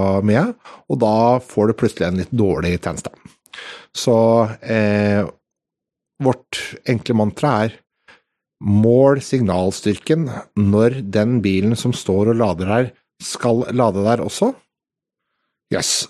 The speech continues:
så de trådløse signalene, eh, må vi sørge for at, eh, når, eh, fram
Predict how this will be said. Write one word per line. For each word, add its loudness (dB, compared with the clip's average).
så 2
de 4
trådløse 0
signalene, 0
eh, 2
må 2
vi 0
sørge -2
for -2
at, -4
eh, -2
når, 4
eh, -2
fram -2